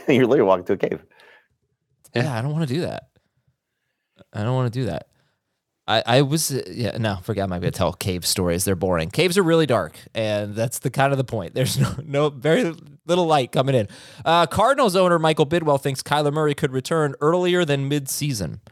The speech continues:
Speaker 2: which, yeah, I think we were all expecting that. It was vague, so don't count on him for week one as of now. But I was surprised. I mean, ha-, they haven't ruled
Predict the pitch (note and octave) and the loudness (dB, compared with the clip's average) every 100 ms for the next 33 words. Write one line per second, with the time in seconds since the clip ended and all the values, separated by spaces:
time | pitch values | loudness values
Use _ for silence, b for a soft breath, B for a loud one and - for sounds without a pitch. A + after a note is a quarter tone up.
0 | b b b _ G#2+ - G#2+ E2 - - | b b b _ -4 2 2 2 -2 -4
1 | F#2+ G2 A2+ G2 - - D#3+ - B2+ D3 | -2 2 2 0 -6 0 0 0 0 2
2 | D3+ - B2+ A#2+ - A#2 A2 C#3 C3 A2+ | 2 0 -2 -4 -6 -12 0 2 2 0
3 | D3 - _ _ _ _ - B2 A#2 A2 | -4 -10 _ _ _ _ -6 0 2 2
4 | A2 A2 _ _ _ _ _ _ D3 E3 | 0 -6 _ _ _ _ _ _ 0 2
5 | F3 E3 D#3+ D#3 D3 D3 C#3+ B2+ F#2 - | 2 4 4 2 2 2 2 2 0 -8
6 | A2 G#2+ G#2 G#2+ F#2+ F2 A2 B2+ F#3+ A#3+ | -6 -4 -4 -6 -6 -2 0 2 0 0
7 | C#4+ B3 E3 E3+ D3 F3 G3 F#3+ - _ | -2 0 0 -2 -2 0 2 0 -2 _
8 | E3+ G3 A#3 D4+ G#3+ F3 G3+ C#4+ | -2 0 2 2 0 -2 0 0